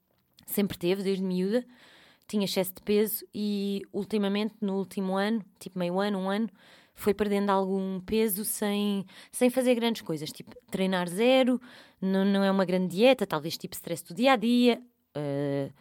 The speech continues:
comer melhor, comer menos, mas nada sem,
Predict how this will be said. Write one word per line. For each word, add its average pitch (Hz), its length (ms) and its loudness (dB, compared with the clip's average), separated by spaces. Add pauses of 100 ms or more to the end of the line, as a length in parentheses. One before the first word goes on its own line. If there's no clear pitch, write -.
(260)
comer 175 300 -2
melhor, 220 300 8
comer 175 300 -4
menos, 208 400 0
mas 185 220 -2
nada 214 380 2
sem, 208 420 -2